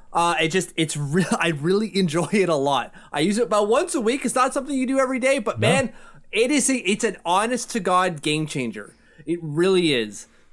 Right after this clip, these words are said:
Speaker 1: Um, the L E D light is my favorite feature, bar none.
Speaker 2: Absolutely. So if you're interested, head on over to their website and you can pick yourself up something nice. So with that, let's jump into episode number one eighty-eight, Mitch.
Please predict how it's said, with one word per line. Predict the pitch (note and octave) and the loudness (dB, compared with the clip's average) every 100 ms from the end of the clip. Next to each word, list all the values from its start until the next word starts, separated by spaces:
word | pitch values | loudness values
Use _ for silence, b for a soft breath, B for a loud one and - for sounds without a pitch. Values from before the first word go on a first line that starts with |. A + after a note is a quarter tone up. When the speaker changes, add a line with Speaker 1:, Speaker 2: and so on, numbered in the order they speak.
| - | -6
Speaker 1:
Um, | C3 C3 C3 C3+ | -2 -2 -2 -6
the | F3 | -4
L | F3+ A3+ | 0 0
E | A3+ | 2
D | A3 | 2
light | F#3 F3 G3+ | 2 2 0
is | D#3+ D3 | -2 -2
my | D#3 D#3 | -2 -2
favorite | D3+ F#3 F#3 F3 E3+ | -2 0 0 -2 -6
feature, | F3+ E3+ F3 D#3+ | -6 -4 -2 -4
bar | - C#3 C3+ | -2 -2 0
none. | B2 G#2+ F#2+ - B B B - | 0 -4 -8 -16 B B B -4
Speaker 2:
Absolutely. | G#2 G#2 A2 G#2 F#2+ G2 | -2 -2 -2 -2 -2 -2
So | G#2+ | -2
if | G2 | 0
you're | A2+ | 0
interested, | A2 - - A2+ | -2 -2 -2 0
head | B2 D3+ | 2 2
on | D#3 | 4
over | D3+ C3+ C#3+ | 4 4 0
to | - | 0
their | C3+ C3 | 2 4
website | B2 B2 - B2+ A#2+ B B B | 4 2 2 2 2 B B B
and | G#2 | -2
you | A2 | -2
can | G#2 | 2
pick | B2 A2+ | 2 2
yourself | A2+ - G#2 A2 | -2 0 0 0
up | G2+ | -2
something | - G2 G2 F#2+ | -4 -6 -4 -4
nice. | F2+ E2 - | -4 -6 -8
So | - | -8
with | G2+ D#3 - | -2 -2 0
that, | D3+ D3 - B B B - | 0 0 -2 B B B -2
let's | D3+ - | -2 0
jump | - G3+ F3+ - | 2 4 4 4
into | F3+ D#3+ - F3 - D#3+ | 4 4 6 4 4 0
episode | D#3 E3 - E3+ D3+ | 2 2 6 6 6
number | D3 D#3 D3+ C3 | 4 4 4 4
one | B2+ C#3+ D3 | 4 4 0
eighty-eight, | C#3 C#3+ C3+ A#2+ - C#3+ D#3+ - | -2 0 0 -4 -4 -2 -2 -2
Mitch. | D3 C#3+ C#3 - | -2 -2 -2 -10